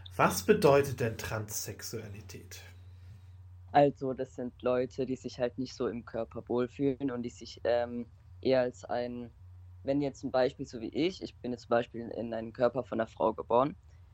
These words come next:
Speaker 2: und aber ich fühle mich aber nicht so und ich fühle mich eher ins männliche Geschlecht hinzu, hinzu, äh,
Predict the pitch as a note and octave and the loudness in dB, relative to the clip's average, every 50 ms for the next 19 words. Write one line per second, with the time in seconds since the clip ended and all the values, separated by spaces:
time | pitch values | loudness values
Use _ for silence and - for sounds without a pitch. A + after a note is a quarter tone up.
0 | - - - - - - - - - - C#3 D3 D#3 D#3 - - A#2 C3+ C#3 C#3 | -20 -20 -20 -20 -20 -20 -20 -20 -10 -4 -2 -2 -2 -2 -2 0 0 2 2 0
1 | - - - - - - D#3+ F#3 F#3 - A#2 A#2+ - A#2 A#2 A#2+ A#2+ - - A#2+ | -2 -2 -4 -8 -6 -4 -4 -4 -4 -4 -4 -4 -2 -4 -4 -6 -6 -6 -4 -2
2 | C3+ C#3+ C#3+ C#3 - C#3 B2+ B2+ - - - C3 C3+ C3 B2+ - - A#2 A#2+ A#2+ | -2 -2 -4 -4 -4 -4 -4 -4 -4 -2 0 2 2 2 2 0 -2 -4 -4 -6
3 | A2+ - - - B2 A2+ A#2+ B2+ D3 D3 C#3+ C#3 - - B2+ A#2+ A#2 A2+ A2+ A2+ | -6 -8 -10 -8 -4 -2 0 0 0 0 -2 -4 -6 -8 -6 -4 -4 -4 -4 -8
4 | - - A#2 - - - A#2 A#2 - - A#2 A2 - - A2+ A2 - - - - | -12 -14 -14 -10 -6 -6 -6 -6 -8 -10 -12 -10 -8 -6 -6 -8 -8 -10 -14 -14
5 | - - - - A#2+ A#2+ A#2 A2+ - - - A#2 A#2 A#2 - - - A2 A#2 - | -16 -14 -14 -10 -8 -8 -8 -8 -8 -4 -2 -2 0 -2 -2 -4 -4 -2 -4 -4
6 | - | -4